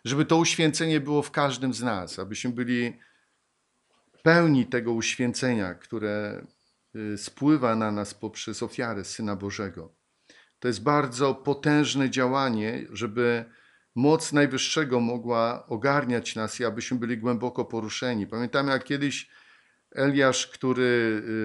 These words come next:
y, miał doświadczenie z Achabem i wtedy nie było deszczu i później deszcz miał spaść. Jak w pewnym momencie Eliasz biegnie przed powozem Achaba, on tam, powiedzmy, powóz niech ma dwa czy ile tam koni,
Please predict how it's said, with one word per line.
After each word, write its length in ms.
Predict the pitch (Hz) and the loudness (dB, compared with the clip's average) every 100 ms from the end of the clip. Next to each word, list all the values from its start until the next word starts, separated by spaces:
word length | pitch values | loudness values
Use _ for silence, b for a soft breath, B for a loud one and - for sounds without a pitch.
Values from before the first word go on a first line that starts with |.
| 104 | -2
y, 20 | 104 | 0
miał 260 | 117 127 | 4 4
doświadczenie 580 | 123 - 135 127 143 135 | 4 0 0 0 0 0
z 80 | 113 | 0
Achabem 540 | 120 - 139 147 131 | 0 0 -2 0 0
i 120 | 113 | 0
wtedy 320 | 104 123 113 110 | -4 -6 -4 -4
nie 120 | 113 | -4
było 220 | 113 110 | -2 -2
deszczu 440 | 104 120 - - | 0 0 -2 -4
i 80 | 123 | -6
później 320 | 107 110 117 | -6 -6 -4
deszcz 320 | 98 113 110 - | -2 -4 -4 -6
miał 160 | 107 | -6
spaść. 600 | - - 117 131 - - b b b b b b _ | -6 -6 -4 -4 -8 -10 b b b b b b _
Jak 160 | 120 - | -4 2
w 20 | |
pewnym 200 | 151 151 | 4 6
momencie 500 | 147 151 147 156 156 | 6 6 4 0 2
Eliasz 640 | 147 151 143 139 - - 110 | 2 4 4 4 0 -4 -4
biegnie 460 | 104 165 131 127 | 2 2 2 0
przed 260 | 120 - 113 | 0 -4 -4
powozem 540 | - 127 139 139 135 | -2 2 2 2 0
Achaba, 580 | 120 - 131 139 135 131 | 0 0 0 2 4 2
on 460 | 117 127 131 127 - | 2 2 2 0 0
tam, 260 | 120 117 | 0 0
powiedzmy, 380 | 107 117 117 123 | -2 -2 -2 -4
powóz 480 | 98 120 123 113 - | 0 0 0 -2 -6
niech 180 | 110 120 | -6 0
ma 160 | 110 | 0
dwa 280 | 98 98 113 | 0 -2 -4
czy 200 | - 110 | -4 -8
ile 200 | 107 143 | -4 -4
tam 220 | 139 104 | -4 -8
koni, 360 | 101 123 127 | -4 0 0